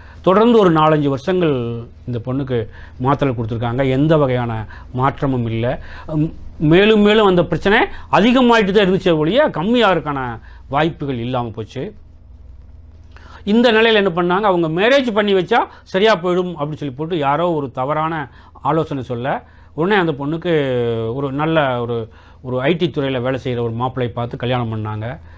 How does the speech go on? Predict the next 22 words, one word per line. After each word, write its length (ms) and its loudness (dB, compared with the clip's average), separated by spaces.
கல்யாணம் 420 4
பண்ணி 460 2
ஒரே 420 4
மாசத்துக்குள்ள 320 0
அந்த 220 2
பொண்ணுடைய 560 0
நிலை 280 0
என்னங்கிறது 460 -4
கணவனுக்கு 460 2
தெரிஞ்சு 200 -2
போச்சு. 440 -6
உடனே 480 4
கணவன் 480 0
கடுமையா 360 2
அந்த 200 2
பொண்ணை 560 -4
சித்திரவதை 480 -2
பண்ணி, 340 -8
அடிச்சு, 360 -2
உதைச்சு, 720 -4
அஹ், 300 2
ரொம்ப 600 4